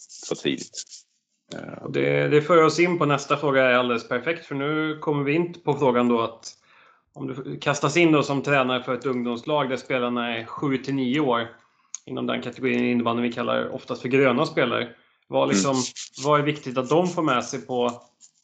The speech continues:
Speaker 2: sju till nio års, eh, innebandyn?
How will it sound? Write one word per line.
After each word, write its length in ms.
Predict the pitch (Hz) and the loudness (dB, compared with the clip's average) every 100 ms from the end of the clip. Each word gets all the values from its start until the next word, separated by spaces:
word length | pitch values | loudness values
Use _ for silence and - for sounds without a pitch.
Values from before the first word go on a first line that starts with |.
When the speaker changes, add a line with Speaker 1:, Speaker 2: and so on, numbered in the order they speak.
| _ - | _ -20
Speaker 2:
sju 200 | - 143 | -8 -6
till 140 | 127 135 | -4 -2
nio 200 | 131 120 | 0 0
års, 540 | 120 117 - - - _ _ _ - | 0 -2 -4 -8 -14 _ _ _ -18
eh, 320 | - - - | -16 -14 -6
innebandyn? 480 | 135 123 123 151 | -4 -2 -2 -4